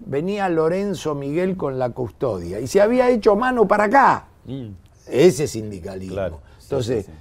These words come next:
Speaker 1: era una bomba atómica.
Speaker 2: Sí, sí, sí.
Speaker 1: Pero, digamos, no nos perdamos de tu primer pregunta.
Speaker 2: Ahora,
Speaker 1: Es un punto de
Speaker 2: para
Speaker 1: inflexión.
Speaker 2: agregar más al debate,
Speaker 1: Sí.
Speaker 2: vos lo nombraste recién, eh,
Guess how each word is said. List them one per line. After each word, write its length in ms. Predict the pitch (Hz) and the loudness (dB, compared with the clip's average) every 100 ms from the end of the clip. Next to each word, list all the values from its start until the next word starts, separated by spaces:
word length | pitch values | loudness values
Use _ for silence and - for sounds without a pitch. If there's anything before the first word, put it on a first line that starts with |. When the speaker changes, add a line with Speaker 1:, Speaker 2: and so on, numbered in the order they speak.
| - | -2
Speaker 1:
era 240 | 143 254 359 | 4 6 6
una 180 | 143 | 2
bomba 320 | 104 107 92 90 | -2 -4 -6 -10
atómica. 880 | 80 92 104 110 95 82 67 73 - | -8 -4 -2 -2 -6 -10 -14 -16 -18
Speaker 2:
Sí, 220 | - 92 | -18 -18
sí, 200 | - 90 | -16 -18
sí. 140 | 87 - | -18 -8
Speaker 1:
Pero, 180 | 127 139 | 0 2
digamos, 460 | 156 180 180 175 190 | 2 2 0 0 -2
no 220 | 185 214 | -2 -2
nos 120 | 214 | -4
perdamos 440 | 202 196 208 208 185 | -4 -2 -2 -2 -2
de 80 | |
tu 180 | 147 175 | -2 -6
primer 380 | 143 151 165 160 | -4 -6 -6 -6
pregunta. 500 | 143 139 131 107 101 | -4 -4 -4 -6 0
Speaker 2:
Ahora, 340 | 120 127 117 104 | 2 4 2 4
Speaker 1:
Es 180 | 185 139 | 2 2
un 180 | 165 | -4
punto 300 | 147 156 151 | -4 -8 -8
de 80 | 143 | -8
Speaker 2:
para 240 | 135 110 107 | 0 2 2
Speaker 1:
inflexión. 140 | 110 117 | 2 0
Speaker 2:
agregar 320 | 120 139 143 | 2 2 0
más 280 | 131 143 139 | -2 -4 -4
al 140 | 127 | -4
debate, 580 | 127 139 135 - 131 139 | 0 4 2 2 -6 -6
Speaker 1:
Sí. 80 | 101 | -2
Speaker 2:
vos 120 | 123 | -2
lo 80 | 117 | -2
nombraste 420 | 110 113 120 135 | -8 -6 -6 -6
recién, 640 | 120 127 - 131 139 165 - | -8 -8 -6 -6 -6 -10 -14
eh, 520 | 104 104 98 92 87 | -12 -8 -8 -10 -12